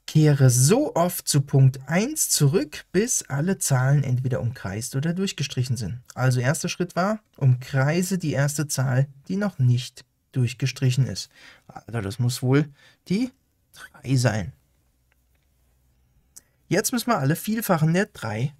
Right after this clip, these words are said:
wegstreichen. Naja, was sind Vielfache von der drei? Das ist die sechs, ist schon weg gewesen. Neun, äh, war noch nicht. Zwölf war schon weg. Fünfzehn, ah, das ist noch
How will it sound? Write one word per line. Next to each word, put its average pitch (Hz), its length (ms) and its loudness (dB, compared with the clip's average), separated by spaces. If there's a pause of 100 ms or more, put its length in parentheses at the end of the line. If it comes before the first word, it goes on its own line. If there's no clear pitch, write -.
(120)
wegstreichen. 120 760 -8 (220)
Naja, 117 160 -6
was 117 140 -4
sind 147 160 2
Vielfache 156 400 -2
von 147 160 4
der 143 100 6
drei? 143 400 2 (300)
Das 107 160 -10
ist - 80 -14
die 127 60 -6
sechs, 139 520 0 (160)
ist 143 180 4
schon 127 200 4
weg 143 160 2
gewesen. 139 500 6 (320)
Neun, 127 680 6 (580)
äh, 113 240 2
war 113 140 4
noch 113 160 4
nicht. 233 420 2
Zwölf 123 420 2
war 123 200 4
schon 190 180 4
weg. 233 240 0
Fünfzehn, 170 800 2
ah, 110 240 -2
das 110 160 -4
ist 117 180 -8
noch 107 280 -8